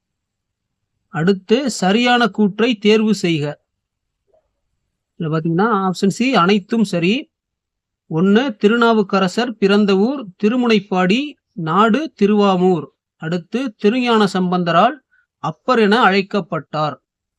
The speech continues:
தாண்டகவேந்தர் என அழைக்கப்படுபவர் அப்பர். ஆளுடைய அரசு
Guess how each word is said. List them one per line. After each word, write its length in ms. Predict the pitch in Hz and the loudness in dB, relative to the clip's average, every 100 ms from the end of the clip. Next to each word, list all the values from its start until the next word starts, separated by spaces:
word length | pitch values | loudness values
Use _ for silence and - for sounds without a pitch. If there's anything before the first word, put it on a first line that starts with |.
| _ _ _ _ _ - | _ _ _ _ _ -2
தாண்டகவேந்தர் 840 | 160 196 233 220 214 196 196 190 | 0 2 2 2 4 2 2 0
என 360 | 185 190 - 180 | 0 0 0 0
அழைக்கப்படுபவர் 840 | 208 202 214 185 185 165 170 262 | 0 -2 -4 -2 -4 -2 -2 -2
அப்பர். 720 | - 147 - 185 175 160 - _ _ _ _ _ _ _ _ | -4 -8 -6 -2 -2 -2 -10 _ _ _ _ _ _ _ _
ஆளுடைய 580 | - 165 220 240 214 214 | -4 2 2 2 2 2
அரசு 680 | 196 165 180 - 196 262 277 | 2 0 -2 -4 -4 -4 -8